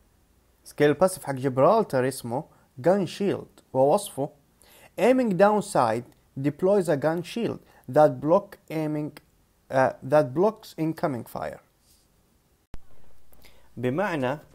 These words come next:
إنه جبرالتر وقت الايمينج راح يطلع شيلد أو درع. صحة الشيلد هذا خمسين اتش بي، فبوجود الدرع هذا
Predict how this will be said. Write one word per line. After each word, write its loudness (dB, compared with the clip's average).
إنه -2
جبرالتر 0
وقت 0
الايمينج -2
راح -2
يطلع -2
شيلد -4
أو 0
درع. 0
صحة -2
الشيلد -4
هذا -2
خمسين -6
اتش -14
بي، -16
فبوجود -2
الدرع -2
هذا -8